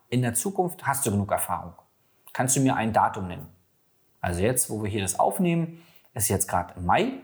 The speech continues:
Und dann frage ich die, okay, hast du im August oder im September genug Erfahrung? Ja, das weiß ich jetzt noch nicht. Okay. Wie viele Kunden musst du haben? Wie viele Stunden musst du P T trainiert haben,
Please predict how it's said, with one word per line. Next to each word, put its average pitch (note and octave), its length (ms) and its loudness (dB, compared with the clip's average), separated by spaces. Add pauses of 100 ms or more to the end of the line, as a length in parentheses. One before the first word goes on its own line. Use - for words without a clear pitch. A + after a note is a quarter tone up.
(880)
Und A2+ 160 0
dann B2 120 4
frage D3 240 0
ich C3 40 -4
die, C#3 200 -4
okay, - 300 -4 (440)
hast D3 200 0
du D3+ 60 6
im A#2+ 100 6
August - 540 0 (320)
oder A2 220 4
im G2 100 -2
September D#3 460 0
genug A2 240 0
Erfahrung? E2+ 460 -4 (340)
Ja, A#2 80 2
das B2 160 2
weiß B2+ 180 4
ich A#2+ 80 -8
jetzt - 220 -2
noch - 80 -14
nicht. - 240 -20 (180)
Okay. - 280 -2 (800)
Wie F#3 120 6
viele A3 240 6
Kunden G3+ 480 4
musst - 220 2
du F#2 120 -4
haben? F2+ 380 2 (680)
Wie D3 120 2
viele D#3 200 4
Stunden F3 360 0
musst C#3+ 180 0
du C3+ 60 -4
P B2+ 140 -6
T G3 160 -2
trainiert G2 400 -4
haben, G#2 360 2